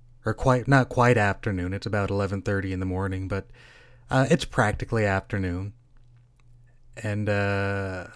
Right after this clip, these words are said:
Chanel's not around. Don't have any guests with me today. I do have a slew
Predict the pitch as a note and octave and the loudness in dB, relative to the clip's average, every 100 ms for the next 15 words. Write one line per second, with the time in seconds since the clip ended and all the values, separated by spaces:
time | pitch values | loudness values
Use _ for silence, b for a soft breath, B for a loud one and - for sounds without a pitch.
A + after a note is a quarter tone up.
0 | - - - - - - _ - - B2+ | -20 -20 -20 -20 -20 -20 _ -16 2 8
1 | B2+ B2 B2+ A#2 G#2+ G2+ G2+ A#2 - B | 10 8 6 4 4 2 0 -4 -8 B
2 | B B - C3 C#3 C#3+ D3 C3 A#2+ A#2+ | B B 2 6 6 6 4 2 2 0
3 | - - B2 A#2+ A#2+ - A#2 G#2+ G#2 A#2+ | -2 -4 -4 0 0 0 0 0 0 -4
4 | - - - - - - _ - B B | -8 -20 -20 -20 -20 -20 _ -20 B B
5 | C3 A#2 D#3+ D3+ G#2+ G2 - - C3+ E3 | 4 8 10 8 6 2 -4 -2 2 6
6 | D#3 G2 F2 | 6 4 -2